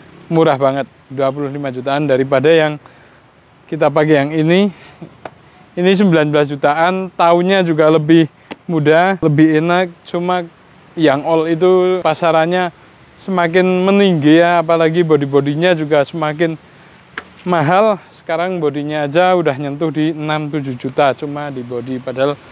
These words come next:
dulu yang varian all ini sampai nggak laku, ya, bodinya ini sekarang udah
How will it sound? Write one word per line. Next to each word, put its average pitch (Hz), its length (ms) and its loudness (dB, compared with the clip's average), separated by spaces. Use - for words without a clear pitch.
dulu 135 480 0
yang 123 400 -2
varian 143 480 2
all 143 160 0
ini 147 240 -2
sampai 147 320 -6
nggak 120 160 -6
laku, 139 400 -2
ya, 139 160 -2
bodinya 123 400 -8
ini 131 240 -8
sekarang 139 400 -4
udah 131 160 -4